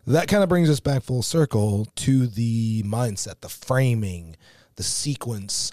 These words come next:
of, of questions. And we've shared some good tactical examples, but for this last little bit here, I wanna make sure we focus on bring out some, some of your best gems that get you from first request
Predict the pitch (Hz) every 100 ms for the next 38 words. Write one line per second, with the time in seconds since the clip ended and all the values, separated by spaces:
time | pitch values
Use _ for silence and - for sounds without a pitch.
0 | - - 95 90 _ _ - 95 - 107
1 | 85 - 85 85 - _ _ _ _ _
2 | _ _ _ _ - 139 160 135 - -
3 | 196 208 - 170 160 143 131 - 131 135
4 | 113 110 104 147 180 143 90 82 - -
5 | _ _ _ _ _ - 120 117 - -
6 | 127 - 131 147 147 131 143 104 92 95
7 | 127 120 110 123 110 95 104 90 98 92
8 | 98 127 127 110 - 98 92 - _ -
9 | - 139 139 127 117 90 143 123 127 -
10 | - 107 104 110 127 98 87 82 80 -
11 | - _ _ _ _ _ _ _ 113 107
12 | 117 120 - 113 - 113 104 98 104 -
13 | 151 151 143 - 117 98 - -